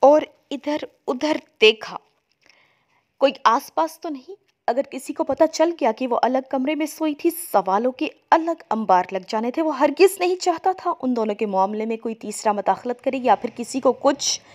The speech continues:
गलत सोचने और सवाल उठाने का मौका मिले, लेकिन एक ही घर में रहते हुए ऐसा तो मुश्किल ही था कि किसी को पता ना चले। ये नहीं सोचा था उसने। उसने हल्का सा दरवाज़ा नॉक किया, वो सारा ही खुलता चला गया।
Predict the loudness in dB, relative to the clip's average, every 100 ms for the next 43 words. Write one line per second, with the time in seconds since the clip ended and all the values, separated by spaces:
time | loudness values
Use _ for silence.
0 | -20 -20 -20 _ _ 10 10 4 -2 0
1 | 0 -2 -10 -10 -6 -6 -2 4 6 4
2 | 0 -8 -8 -6 -6 0 0 0 -4 -6
3 | -6 -8 -8 -6 -4 -2 -4 -4 -6 -2
4 | 2 2 0 -4 -4 0 -2 0 0 0
5 | 0 0 0 -2 -2 -2 -6 -10 -8 -6
6 | -6 -8 -12 -12 _ _ _ _ -10 -6
7 | -6 -4 -2 -2 -2 -4 -4 -8 -8 -10
8 | -14 _ _ _ _ _ 2 4 4 2
9 | -2 -2 0 0 0 -6 -6 -8 -10 -20
10 | _ _ _ _ _ _ -4 -2 -2 0
11 | 0 0 -2 -2 -4 -4 -4 -2 0 -2
12 | -4 -6 -6 -6 _ _ _ -4 -4 4
13 | 4 6 2 -4 -10 _ -12 -12 -4 -2
14 | -2 -6 -10 -10 -12 -14